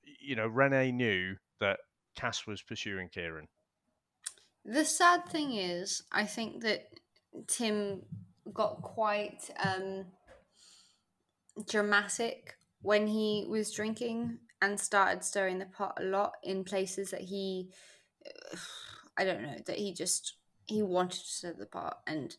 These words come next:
Speaker 2: that's not cool. Um, I, I think that he probably regretted that the next morning when he woke up with a ginormous hangover.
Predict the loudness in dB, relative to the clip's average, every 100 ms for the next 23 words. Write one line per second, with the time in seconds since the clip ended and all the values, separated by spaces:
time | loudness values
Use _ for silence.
0 | 0 0 0 -4 -4 -2 -2 -2 -6 -16
1 | _ -4 -2 -2 -6 -8 -12 _ -14 -12
2 | -12 -16 -20 _ _ _ _ _ _ _
3 | _ _ 8 8 4 0 _ -12 -10 -10
4 | -6 -2 -2 -2 -4 -2 -2 0 0 -2
5 | -10 _ _ -4 0 0 0 0 2 0
6 | -2 0 0 0 -8 -4 -4 -4 -4 -4
7 | -4 -2 0 0 0 0 0 4 2 2
8 | -4 -4 -6 -6 -2 -2 0 -2 -4 -2
9 | -2 -2 -4 -10 -12